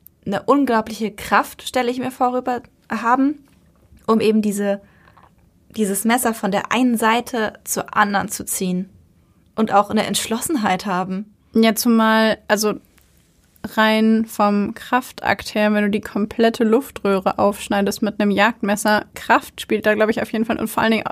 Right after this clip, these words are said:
Speaker 2: ja auch Entschlossenheit.
Speaker 1: Ja.
Speaker 2: Wie du gesagt hast, glaub ich auch. Ich finde die Vorstellung so, ich, ich weiß auch nicht, ich meine, er hat zwar vorher kriminelle, also so kleinere Delikte begangen,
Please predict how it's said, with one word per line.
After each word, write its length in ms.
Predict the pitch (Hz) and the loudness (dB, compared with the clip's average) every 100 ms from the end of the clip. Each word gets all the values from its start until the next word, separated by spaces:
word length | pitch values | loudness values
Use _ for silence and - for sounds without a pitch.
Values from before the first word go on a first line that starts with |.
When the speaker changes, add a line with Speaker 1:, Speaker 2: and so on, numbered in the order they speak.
| - | 0
Speaker 2:
ja 160 | 208 190 | 2 2
auch 120 | - | 0
Entschlossenheit. 640 | 214 - 214 233 247 - - _ - | -4 -2 -2 -2 -2 -6 -16 _ -6
Speaker 1:
Ja. 160 | 214 - - - | -6 -6 -12 0
Speaker 2:
Wie 100 | 226 | 2
du 80 | |
gesagt 320 | 220 226 226 226 | 2 2 0 -2
hast, 160 | 226 | -4
glaub 180 | 233 226 | 0 0
ich 160 | 233 240 | 0 -4
auch. 160 | 240 - _ _ _ _ _ - - | -6 -8 _ _ _ _ _ -20 -8
Ich 180 | 240 - | -6 -2
finde 240 | - 254 | 2 4
die 120 | 226 233 | 4 0
Vorstellung 640 | - 269 311 254 233 233 | 2 2 2 0 2 2
so, 540 | 226 226 220 220 214 - _ _ _ _ _ _ _ _ _ _ _ _ _ _ _ _ | 2 2 4 2 0 -8 _ _ _ _ _ _ _ _ _ _ _ _ _ _ _ _
ich, 180 | 226 - | -10 -8
ich 140 | 233 | -6
weiß 140 | 240 226 | -4 -2
auch 120 | 262 | 0
nicht, 140 | 247 | 0
ich 140 | 226 240 | 0 0
meine, 280 | 233 233 226 _ _ _ _ _ _ _ _ _ _ _ | 2 0 -2 _ _ _ _ _ _ _ _ _ _ _
er 100 | 240 | 0
hat 120 | 226 | 0
zwar 200 | - 247 | 0 -2
vorher 680 | 240 247 233 233 226 220 220 - - | -2 0 2 2 2 2 -2 -8 -16
kriminelle, 880 | - 240 226 220 220 220 226 226 220 | -8 -2 2 2 2 2 2 2 0
also 160 | 220 | -2
so 140 | 226 220 | -4 -4
kleinere 580 | - 214 214 226 226 214 | -2 -2 2 2 0 0
Delikte 420 | 220 226 226 226 | 0 0 -4 -6
begangen, 560 | 208 208 202 226 285 | -4 -2 0 0 -2